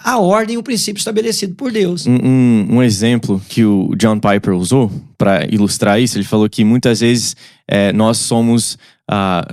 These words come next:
Speaker 2: como o sistema solar.
Speaker 1: Aham.
Speaker 2: Nossa vida é assim. E o centro tem que ser o sol.
Speaker 1: Aham.
Speaker 2: E se n-, tudo estiver rodando em dire-, é, em volta do sol, está tudo,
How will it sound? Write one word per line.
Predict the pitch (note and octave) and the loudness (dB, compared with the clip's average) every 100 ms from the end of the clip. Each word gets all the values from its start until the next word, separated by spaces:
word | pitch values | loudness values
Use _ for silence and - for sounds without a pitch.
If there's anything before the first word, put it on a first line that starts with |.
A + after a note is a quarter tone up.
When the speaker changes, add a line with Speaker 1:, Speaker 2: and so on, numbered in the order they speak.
| - | -10
Speaker 2:
como | - B2+ C3 C3+ | -2 0 2 2
o | B2 | 2
sistema | A2 A#2+ - C#3 | -2 -4 -2 -2
solar. | C3+ B2 F#2+ F#2 - | 0 0 0 -2 -6
Speaker 1:
Aham. | C3 A#2+ A#2 A#2+ C#3 | -2 0 0 -2 -2
Speaker 2:
Nossa | G2+ G2+ | -2 -2
vida | G2 A#2 A#2+ | 0 2 2
é | |
assim. | A#2 - F#2 F2 - _ - | 0 -2 -6 -6 -10 _ -4
E | A2 A2 | 0 0
o | A2 | 0
centro | A2+ - D3+ E3 | -2 -2 -2 -2
tem | A#2 C3+ | -2 -2
que | C3+ | 0
ser | C#3+ | 0
o | |
sol. | D3 A#2+ G#2 G#2 - | 0 0 -2 -4 -2
Speaker 1:
Aham. | B2 A2 A2+ B2 - | -2 0 -4 -6 -6
Speaker 2:
E | - G#2+ | -2 -2
se | - A2+ G2+ - | -2 -4 -6 -10
n-, | G#2+ A#2 B2 - | -2 0 0 -4
tudo | - F#3 F3+ | 2 2 2
estiver | - D3 C3 | 0 2 2
rodando | B2+ A2+ A2 G#2 G2+ G2 | 2 2 2 2 0 -2
em | G#2+ G#2 | 0 2
dire-, | G#2+ G#2+ G#2+ | 2 0 0
é, | G#2+ G2 F#2 | -2 0 -2
em | - A#2 | 0 0
volta | G#2 C3+ D3+ C3+ | 2 2 2 0
do | G#2+ | -2
sol, | - D3+ D#3 A2 | 0 0 0 0
está | - A#2+ | -2 -2
tudo, | A#2+ B2+ C3 C#3+ | -2 -2 0 -2